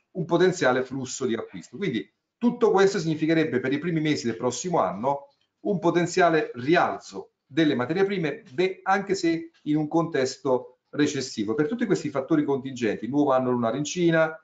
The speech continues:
la ricostituzione delle riserve strategiche negli Stati Uniti e in parte anche il fatto che sostanzialmente ci potrebbe essere un po' di, eh, carenza di offerta se la Russia non riuscirà davvero ad aggirare come si deve l'ostacolo dell'export di petrolio attraverso questa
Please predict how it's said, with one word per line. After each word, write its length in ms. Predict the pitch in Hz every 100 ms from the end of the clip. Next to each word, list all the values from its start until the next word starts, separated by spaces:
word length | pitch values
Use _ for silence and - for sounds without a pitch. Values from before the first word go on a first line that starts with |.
| _ _ -
la 160 | 120 151
ricostituzione 640 | 147 143 - 135 - 147
delle 120 | 127
riserve 260 | 120 123 117
strategiche 520 | - 117 117 113 104
negli 200 | 107 104
Stati 260 | 101 127 147
Uniti 480 | 165 147 151 - - _ _
e 100 | 226
in 120 | 196
parte 320 | 110 117 -
anche 220 | 113 110
il 60 | 156
fatto 320 | - 92 -
che 300 | 110 98 - _ _
sostanzialmente 1300 | - 180 160 - 147 - 160 147 117 101 104 - _
ci 160 | - 127
potrebbe 340 | 151 151 139
essere 300 | 123 - 120
un 100 | 123
po' 160 | 120 127
di, 320 | 120 113 - _
eh, 400 | - 117 113 120 -
carenza 540 | 131 143 151 147 143
di 80 | 135
offerta 720 | 151 - 101 101 - 127 131
se 160 | - 156
la 100 | 156
Russia 400 | 147 123 - 135
non 120 | 127
riuscirà 580 | 139 - 151 113 - - _
davvero 460 | 120 139 123 123
ad 80 | 113
aggirare 500 | 113 120 120 117 101
come 140 | 110
si 100 | 123
deve 380 | 113 104 101 - _ _ -
l'ostacolo 640 | 139 147 - 104 135 135
dell'export 500 | 107 101 - 104 -
di 80 | 117
petrolio 320 | 139 110 104
attraverso 400 | 107 110 110 101
questa 360 | 95 - 92